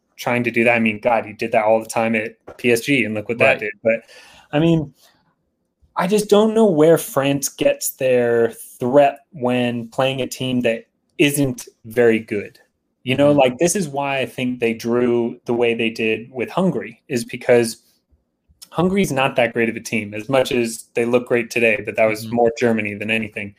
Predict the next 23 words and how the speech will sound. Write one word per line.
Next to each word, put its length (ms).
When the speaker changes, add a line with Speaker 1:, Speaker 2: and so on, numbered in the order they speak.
Speaker 2:
Sure. 240
Speaker 1:
But 420
when 400
they 300
have 340
the 160
onus 380
on 160
them, 240
you 320
have 280
to 120
attack 380
the 60
game. 280
You 280
have 280
to 80
go 180
and 80
get 220
the 60
goal. 340